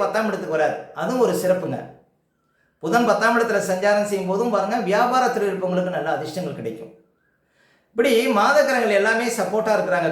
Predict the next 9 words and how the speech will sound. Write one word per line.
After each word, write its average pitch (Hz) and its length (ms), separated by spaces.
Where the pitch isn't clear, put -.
கடகராசிக்காரர்களுக்கு, 151 960
நல்ல 175 100
அதிர்ஷ்டத்தை - 360
பார்க்க 170 220
முடியும். 185 280
இந்த 147 100
மாதம் 208 280
முழுவதும் 240 380
பாருங்க 202 200